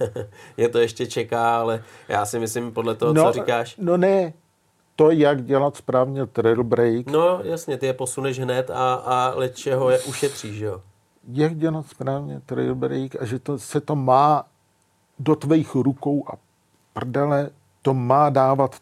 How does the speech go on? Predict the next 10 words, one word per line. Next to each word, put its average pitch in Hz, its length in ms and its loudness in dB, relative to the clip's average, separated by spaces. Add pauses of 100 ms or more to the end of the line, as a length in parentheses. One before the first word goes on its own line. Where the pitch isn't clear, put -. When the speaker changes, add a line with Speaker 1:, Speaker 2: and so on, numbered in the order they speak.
Speaker 2:
tyhle 135 280 2
tu 104 220 -4
odezvu, 117 600 0 (320)
to - 80 0
já 123 160 6
jsem 131 180 -4
si - 140 -10
musel 120 380 -4
odpadat. 113 560 0 (100)
Speaker 1:
Mm. 110 220 -8